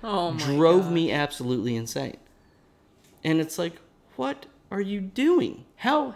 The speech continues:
Speaker 2: how can you not do that?"
Speaker 1: Yeah.
Speaker 2: And so it wasn't that she was unclean or disheveled, but
Speaker 1: Mm-hmm.
Speaker 2: those type of things, you don't realize
Speaker 1: Mm-hmm.
Speaker 2: that's how somebody's behaviors are until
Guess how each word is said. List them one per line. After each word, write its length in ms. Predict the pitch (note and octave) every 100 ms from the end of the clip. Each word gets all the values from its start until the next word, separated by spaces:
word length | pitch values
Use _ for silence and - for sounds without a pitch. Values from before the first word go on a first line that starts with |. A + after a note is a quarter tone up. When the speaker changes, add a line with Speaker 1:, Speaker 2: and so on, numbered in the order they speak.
| -
Speaker 2:
how 240 | F4+ G4 F#4
can 320 | - E4 D4+
you 140 | D#4
not 460 | C#4 C4+ B3+ B3 - - G#3
do 240 | A3 D4
that?" 340 | D#4 - - - _
Speaker 1:
Yeah. 540 | F3 E3+ D#3+ D#3 D#3 D#3 D#3+ - -
Speaker 2:
And 220 | E3+ D#3+
so 500 | - E3 C#3+ C3 C3+
it 120 | F3
wasn't 360 | F3+ G#3+ A#3 A#3+
that 160 | E3 -
she 180 | E3
was 360 | C3 B2 A#2 -
unclean 840 | D3 B2+ A#2 - - C#3 A#2+ A#2 A2+
or 120 | -
disheveled, 680 | A2 G#2+ - - F#3+ A2 G#2+
but 120 | A#2 -
Speaker 1:
Mm-hmm. 160 | B2+
Speaker 2:
those 340 | C3+ D#3 E3+ E3+
type 320 | C3+ B2 -
of 100 | A2
things, 720 | - A#3 B3 C3 A#2+ A#2+ - - - - - - _ _ _ _ _ -
you 140 | D3
don't 160 | D#3+ D3+
realize 300 | D3 C#3+ A2
Speaker 1:
Mm-hmm. 40 | A#2+
Speaker 2:
that's 120 | -
how 100 | A2
somebody's 340 | - A2+ A2+
behaviors 440 | A2 A2+ D#3+ D#3 A2+
are 140 | A#2
until 480 | A#2 A#2 A2+ A#2